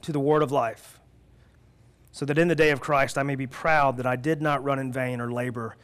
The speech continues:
in vain. A couple things translational in verse sixteen. It could mean one of two things, or it could kinda mean both. It could mean hold fast or cling unto the word of life, which is the word that they had received through Paul, the word that they were continuing to receive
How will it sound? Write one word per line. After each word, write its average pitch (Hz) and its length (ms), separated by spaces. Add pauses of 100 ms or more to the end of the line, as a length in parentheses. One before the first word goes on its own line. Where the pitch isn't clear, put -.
(360)
in 131 140
vain. 123 240
A 117 40
couple 156 240
things 139 280
translational 151 680
in 131 80
verse 135 200
sixteen. 147 460
It 151 100
could 175 140
mean 160 220
one 151 200
of 143 80
two 147 160
things, 139 300
or 131 80
it 127 40
could 131 140
kinda 147 220
mean 127 220
both. 113 460 (480)
It 165 140
could 196 200
mean 175 180
hold 170 280
fast 147 360
or 151 60
cling 190 320
unto 143 500 (440)
the 147 80
word 147 240
of 156 100
life, 143 260
which 156 140
is 147 100
the 139 60
word 151 280
that 143 120
they 156 140
had 165 80
received 175 500
through 180 180
Paul, 143 380
the 151 80
word 156 220
that 160 100
they 160 120
were 165 100
continuing 185 500
to 170 120
receive 170 460